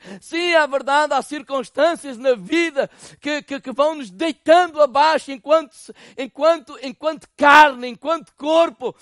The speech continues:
Mas ele diz no versículo dezassete: "Porque a nossa leve e momentânea tribulação produz para nós um peso eterno de glória muito excelente.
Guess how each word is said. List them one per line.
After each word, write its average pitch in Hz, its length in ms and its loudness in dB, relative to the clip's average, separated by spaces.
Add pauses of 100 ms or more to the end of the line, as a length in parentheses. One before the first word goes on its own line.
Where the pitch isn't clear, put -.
(200)
Mas 254 180 -6
ele 285 140 -8
diz 302 160 -8
no 302 140 -12
versículo 285 580 -10
dezassete: 269 680 -6 (240)
"Porque 311 220 -8
a 277 60 0
nossa 285 360 -2
leve 294 680 4
e 294 40 -10
momentânea 302 880 0
tribulação 285 920 -6 (240)
produz 302 380 -8
para 285 220 0
nós 294 260 -2
um 277 160 -12
peso 302 460 -8
eterno 294 520 -2
de 285 140 -14
glória 269 580 -6
muito 277 480 -14
excelente. 262 800 -4